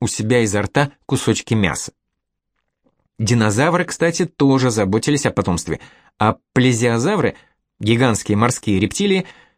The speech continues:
возможно, даже были живородящими и производили на свет прямо в воде по одному живому детёнышу, как это сегодня делают киты.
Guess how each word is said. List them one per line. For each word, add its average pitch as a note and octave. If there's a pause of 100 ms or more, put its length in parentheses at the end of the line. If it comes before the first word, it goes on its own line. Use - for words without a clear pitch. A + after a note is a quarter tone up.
(140)
возможно, F3
даже D#3+
были C3
живородящими B2 (180)
и F3
производили A2
на F#2+
свет F3+
прямо C#3+
в F2
воде G2 (280)
по F#3+
одному C3
живому A2+
детёнышу, E3
как -
это -
сегодня C3
делают G2+
киты. -